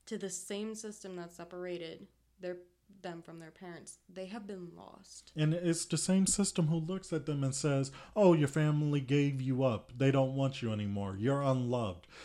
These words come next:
Speaker 2: So they're being abused and sexually assaulted by these, by different ice officials or, or, or different, different workers. And, and th-, I'm, I'm just gonna ask again,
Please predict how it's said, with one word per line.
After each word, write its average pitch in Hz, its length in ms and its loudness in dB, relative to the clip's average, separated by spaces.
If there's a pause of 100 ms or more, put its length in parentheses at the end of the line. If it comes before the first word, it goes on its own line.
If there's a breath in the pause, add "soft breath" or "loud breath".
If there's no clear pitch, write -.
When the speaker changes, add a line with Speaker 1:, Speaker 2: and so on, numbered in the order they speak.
(160 loud breath)
Speaker 2:
So 147 240 8
they're 131 180 4
being 143 400 4
abused 123 680 4
and 123 160 0
sexually 131 560 -2
assaulted 123 580 0
by 123 200 2
these, 120 380 -2 (520 loud breath)
by 120 200 6
different 131 500 2
ice 135 280 2
officials 104 640 -6
or, 131 220 -2
or, 135 360 0
or 131 220 4
different, 131 540 2 (360 loud breath)
different 117 460 4
workers. 113 520 4
And, 135 240 0 (140)
and 160 360 -2
th-, 208 200 2 (560)
I'm, 175 240 4
I'm 190 200 -2
just 220 160 -2
gonna 220 200 4
ask 220 180 -2
again, 196 140 2